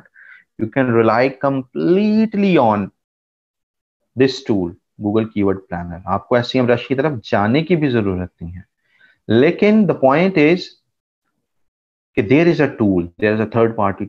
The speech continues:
tool as well, we cannot ignore, and large number of people are using that as well, तो इस वजह से हम उसको यूज़ करते हैं। Then we have Abdul Rahman का क्वेश्चन, सर, ad count तो बन गया है, लेकिन payment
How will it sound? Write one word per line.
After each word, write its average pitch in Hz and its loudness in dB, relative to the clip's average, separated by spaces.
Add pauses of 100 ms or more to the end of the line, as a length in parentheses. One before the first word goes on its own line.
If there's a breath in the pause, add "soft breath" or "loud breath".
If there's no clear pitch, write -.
tool 98 -2
as 95 -10
well, 120 -2
we 101 -6 (100)
cannot 101 -2
ignore, 90 -4 (760)
and 101 0 (100)
large 110 2
number 110 0
of 104 -2
people 107 -4
are 104 0
using 107 0
that 95 -2
as 87 -10 (160)
well, 92 -12 (200)
तो - -20
इस 127 -8
वजह 107 0
से 107 -6
हम 110 -4
उसको 98 -8
यूज़ 87 -4
करते - -14
हैं। 87 -14 (2750 soft breath)
Then 156 2 (360)
we 131 6
have 123 2
Abdul 110 2
Rahman 110 0
का 135 -6
क्वेश्चन, 131 -4
सर, 131 -2
ad 120 0
count 123 -2
तो 120 0
बन 113 0
गया 127 0
है, 123 2
लेकिन 113 -2
payment 107 -2